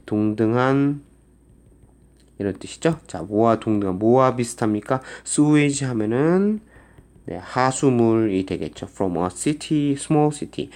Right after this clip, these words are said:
작은 규모의 그런 도시에서 나오는 하수물 정도와, 네, 아주 더러운, 네, 그런 배출물이라는 얘기가 되겠죠. 네, 이것이 pollute, 네, 오염시키다가 되겠네요. 네, 근처를 오염시킬 수 있습니다. 그죠?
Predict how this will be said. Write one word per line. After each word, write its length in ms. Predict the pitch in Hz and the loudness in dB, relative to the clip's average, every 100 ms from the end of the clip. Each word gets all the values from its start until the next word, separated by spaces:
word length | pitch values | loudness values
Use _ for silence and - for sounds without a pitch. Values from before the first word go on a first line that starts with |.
| - - - | -20 -20 -10
작은 460 | - 107 123 135 123 | -4 0 2 2 0
규모의 500 | 123 123 120 117 113 | 0 2 2 0 -2
그런 220 | 107 104 | -4 -4
도시에서 540 | 107 110 110 117 123 | 0 0 0 -4 -2
나오는 560 | 117 90 113 90 165 226 - - | -2 0 0 0 0 -2 -10 -18
하수물 640 | - 113 117 - 127 127 117 | -4 -2 -2 0 2 2 2
정도와, 560 | 107 104 95 85 85 - _ | 0 0 -2 -4 -6 -12 _
네, 200 | 87 80 | -8 -8
아주 340 | - 98 104 98 | -4 -4 -4 -6
더러운, 520 | - 107 110 95 180 - - - | -2 0 2 2 0 -2 -14 -12
네, 140 | 78 | -12
그런 340 | - 101 92 90 | -6 -4 -2 -4
배출물이라는 840 | 98 - - 107 92 85 92 117 | -10 -10 -6 -4 -4 -2 -2 -2
얘기가 320 | 101 82 90 87 | -2 -4 -6 -8
되겠죠. 440 | 85 82 - 127 - - | -10 -8 -8 -10 -12 -14
네, 120 | - - | -14 -6
이것이 680 | 117 123 117 - 165 175 175 | -4 -2 -2 0 2 2 2
pollute, 540 | - 113 92 - - - | 0 2 0 -4 -14 -10
네, 200 | 87 - | -10 -6
오염시키다가 1400 | 92 95 104 107 110 - - - 98 95 90 82 82 104 | -2 2 2 0 -4 -10 -10 -4 -2 0 -2 -4 -4 -4
되겠네요. 720 | 98 90 110 98 90 165 226 - - - - _ | -4 -4 -4 -4 0 0 0 -4 -18 -20 -20 _
네, 220 | - 76 - | -14 -14 -4
근처를 600 | 107 101 - 98 95 - | -2 -2 -4 -2 -2 0
오염시킬 800 | 107 101 101 98 98 - - 92 | 0 0 0 -4 -8 -10 -8 -6
수 340 | - 165 170 - | -4 -2 -2 -4
있습니다. 580 | - - 92 76 73 80 | -6 -4 -4 -4 -8 -14
그죠? 300 | - - | -14 -16